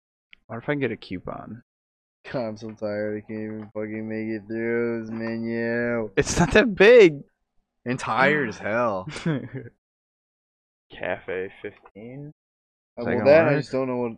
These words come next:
Speaker 2: I, I wanna get two of something, but it comes down to what? Hash brown? Uh, chicken McGriddle?
Speaker 1: Damn it. Fuck it. All right.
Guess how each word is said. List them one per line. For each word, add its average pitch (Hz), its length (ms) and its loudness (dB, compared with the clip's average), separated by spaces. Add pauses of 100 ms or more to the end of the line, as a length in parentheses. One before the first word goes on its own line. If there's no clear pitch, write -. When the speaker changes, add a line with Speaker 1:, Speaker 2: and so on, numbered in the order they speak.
(120)
Speaker 2:
I, 117 100 -6 (120)
I 113 60 -2
wanna 143 180 -6
get 117 120 -12
two 131 160 -10
of 113 100 -16
something, 120 400 -10
but 101 240 -10
it 104 120 -16
comes 107 200 -14
down 107 140 -10
to 101 40 -10
what? 101 280 -10
Hash 104 180 -12 (120)
brown? 113 400 -14 (640)
Uh, 101 460 -14 (100)
chicken 120 240 -16
McGriddle? 131 520 -14
Speaker 1:
Damn - 220 -10
it. - 120 -18 (960)
Fuck 85 160 -14
it. - 160 -20 (400)
All 104 100 0
right. 123 320 4